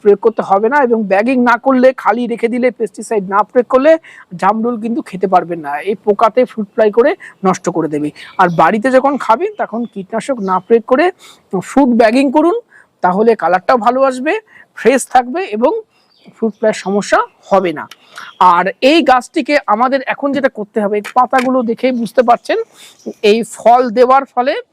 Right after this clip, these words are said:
এবং প্রচুর ফলন হওয়ার ফলে এই জামরুল গাছ বেশ দুর্বল হয়ে পড়েছে। এখনই আমাদেরকে এই জামরুল গাছে খাবার দিতে হবে।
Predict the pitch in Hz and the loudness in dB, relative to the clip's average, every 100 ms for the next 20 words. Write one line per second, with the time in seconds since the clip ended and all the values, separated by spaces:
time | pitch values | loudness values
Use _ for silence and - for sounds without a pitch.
0 | _ _ 208 247 247 233 - 254 311 349 | _ _ -6 -4 -4 -8 -4 -4 -2 -4
1 | 302 190 214 302 226 226 208 208 180 214 | -4 -4 -2 0 -2 -2 -2 -4 -6 -4
2 | 392 - - - 202 190 214 220 254 247 | -4 -8 -20 -6 -2 2 2 2 0 0
3 | 247 349 - _ _ _ - 170 156 269 | 2 2 0 _ _ _ -18 -8 0 2
4 | 320 - - 208 214 233 226 247 165 214 | 0 -4 -10 -4 0 2 2 0 0 -4
5 | 190 175 156 151 - _ _ - 214 - | -4 -10 -12 -16 -20 _ _ 0 0 2
6 | 294 294 302 320 208 202 214 240 247 - | 0 2 -2 -4 -6 -2 -2 -4 -8 -6
7 | 277 - 202 196 190 202 220 226 226 233 | -6 -4 -4 -2 -4 -4 -4 -2 2 0
8 | - 359 415 _ _ _ - - 202 208 | 0 -6 -6 _ _ _ -12 0 2 4
9 | 214 185 202 190 165 165 | 2 0 -8 -6 -6 -8